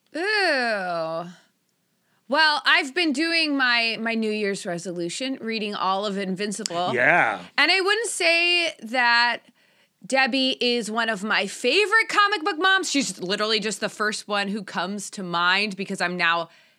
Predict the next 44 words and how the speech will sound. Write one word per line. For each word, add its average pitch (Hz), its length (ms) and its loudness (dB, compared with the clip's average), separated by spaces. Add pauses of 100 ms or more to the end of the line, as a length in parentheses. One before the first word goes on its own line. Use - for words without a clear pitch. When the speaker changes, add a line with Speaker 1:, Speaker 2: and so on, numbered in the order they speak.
(420)
Speaker 1:
eight 220 280 -2
volumes 220 720 0
in, 226 300 2
even 226 240 -2
though 202 120 0
I 196 80 0
said 190 220 -4
I 180 60 0
was 180 120 -6
only 180 180 -8
gonna 240 200 -8
read 202 260 -10
one 202 180 -8
volume 220 340 -10
a 269 60 -10
month. 247 340 -12
Speaker 2:
Yeah, 120 340 -2
you're 127 180 -4
Speaker 1:
I - 40 -6
have 196 160 0
Speaker 2:
blitzing 262 120 2
Speaker 1:
now 269 260 4
Speaker 2:
through 247 120 -2
it. 269 60 2
Speaker 1:
blitzed 349 420 0
through 320 380 4
it. 294 180 -2
But 320 160 4
I 381 100 4
do 427 200 2
think 320 240 0
that 262 120 -2
she 254 160 -2
is 320 300 0
a 285 60 -2
spectacular 196 840 -4
mom. 185 460 -2
She 247 220 -4
lets 220 340 -2
her 214 420 -2 (420)
teenage 208 600 -4
boys 208 380 -4
kind 208 240 -4
of 185 220 -6